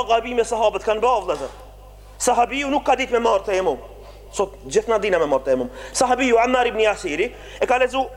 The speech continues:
ajetin kuranor, ka kuptu prej ajetit ku-, kuranor se duhet me u rrokollis në dhë. Ka gabu. Që është gjë normale, sot nëse e bën dikush prej neve,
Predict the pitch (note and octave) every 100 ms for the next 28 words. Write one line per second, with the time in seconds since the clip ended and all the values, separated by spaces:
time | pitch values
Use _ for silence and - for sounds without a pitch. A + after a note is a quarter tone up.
0 | - A3+ B3 A#3+ B3 G#3+ F#3 G3+ C4 -
1 | - - F#3 B3 A#3+ C4+ B3+ C4+ B3 G#3+
2 | B3 - B3+ A3+ C4+ C4 A#3 A#3+ C4+ A3+
3 | A3 A3+ C4+ A#3+ A#3 C#4 B3+ A#3 A3+ G#3+
4 | D3 - - - - - - - - -
5 | - B3+ C4 C4 C#4 - - - - -
6 | - - - - B3+ C#4+ G#3 C4+ B3+ A#3+
7 | B3 F#3+ E3 F3+ B3 A3+ A3+ A#3+ A3+ A3+
8 | - G#3+ F#3+ E3 F3+